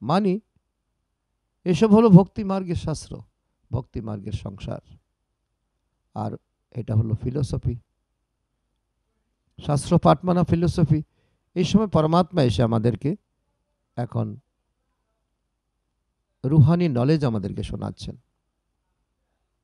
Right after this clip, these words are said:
এটা হলো জ্ঞান মার্গ।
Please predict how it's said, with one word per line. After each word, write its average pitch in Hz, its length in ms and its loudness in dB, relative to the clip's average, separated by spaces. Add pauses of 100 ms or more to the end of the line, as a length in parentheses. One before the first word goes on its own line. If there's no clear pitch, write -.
(1800)
এটা 196 220 6
হলো 226 320 8 (260)
জ্ঞান 147 260 2
মার্গ। 160 320 2